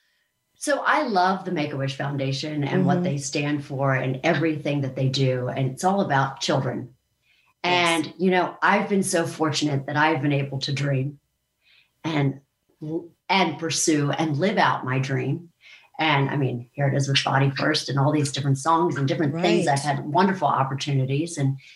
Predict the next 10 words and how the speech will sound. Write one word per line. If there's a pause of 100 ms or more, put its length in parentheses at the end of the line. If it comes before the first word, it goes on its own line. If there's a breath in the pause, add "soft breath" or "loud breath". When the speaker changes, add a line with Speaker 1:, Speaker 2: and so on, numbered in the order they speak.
(840 loud breath)
Speaker 1:
and
kids
are
our
future. (180)
They
should
have
the
same